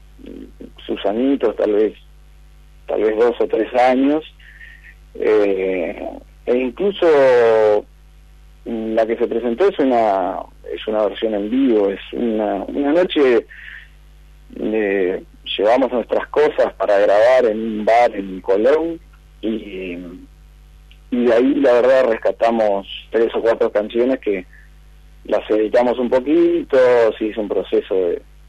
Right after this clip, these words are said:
un trabajo de, de mezcla, masterización,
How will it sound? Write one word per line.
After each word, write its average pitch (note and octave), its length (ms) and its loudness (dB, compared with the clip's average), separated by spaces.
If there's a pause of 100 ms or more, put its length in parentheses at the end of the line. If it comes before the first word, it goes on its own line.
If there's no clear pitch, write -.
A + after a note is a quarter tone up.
(340)
un G#2 140 -8
trabajo G2 600 2
de, E2 280 -6
de F2 120 -2
mezcla, G2+ 760 -2
masterización, C3+ 1160 -2